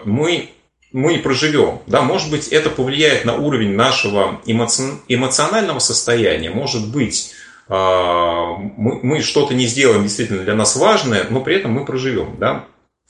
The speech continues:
Мы заплатим за квартиру, мы заплатим за продукты, за интернет и так далее. А, вот смотрите, здесь всё, к сожалению или к счастью,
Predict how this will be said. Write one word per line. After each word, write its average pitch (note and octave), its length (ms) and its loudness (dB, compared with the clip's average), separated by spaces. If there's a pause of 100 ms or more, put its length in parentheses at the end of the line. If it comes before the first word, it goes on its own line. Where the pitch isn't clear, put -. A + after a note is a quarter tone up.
Мы G#2 400 0
заплатим G#2 420 0
за G#2 80 -2
квартиру, C#3 380 2
мы A#2 100 0
заплатим G#2+ 380 0
за A2 100 -4
продукты, A#2+ 380 0
за G2+ 120 0
интернет A#2 440 -2 (320)
и A2 120 -4
так A#2 220 2
далее. D#2 300 -2 (340)
А, A2+ 500 2 (120)
вот D#3 340 -4
смотрите, D3 680 0
здесь C#3+ 640 0
всё, F#3+ 300 4
к - 80 -2
сожалению B2 680 2
или G#2+ 160 0
к G#2 80 -8
счастью, - 560 0